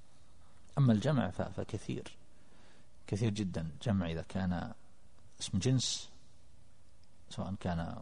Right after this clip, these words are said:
مضافا أو مثل: "بها جيف الحسرة، فأما عظامها فبيض، وأما جلدها فصليب". جلدها يعني جلودها. وهذا مر معنا أظن في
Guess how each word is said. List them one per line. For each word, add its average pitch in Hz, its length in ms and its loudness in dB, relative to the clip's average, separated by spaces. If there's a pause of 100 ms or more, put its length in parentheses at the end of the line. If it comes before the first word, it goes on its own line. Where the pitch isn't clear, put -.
(100)
مضافا 107 600 4
أو - 160 -6 (840)
مثل: 95 600 -2 (300)
"بها 104 180 6
جيف 98 360 2
الحسرة، 92 480 2
فأما 92 460 4
عظامها 95 600 6
فبيض، 127 420 10
وأما 98 520 10
جلدها 107 640 6 (400)
فصليب". 95 680 2 (100)
جلدها 98 420 2
يعني 95 260 6
جلودها. 95 600 -2 (2250)
وهذا 151 260 6
مر 123 200 6
معنا 85 360 0
أظن - 360 -6
في - 220 -8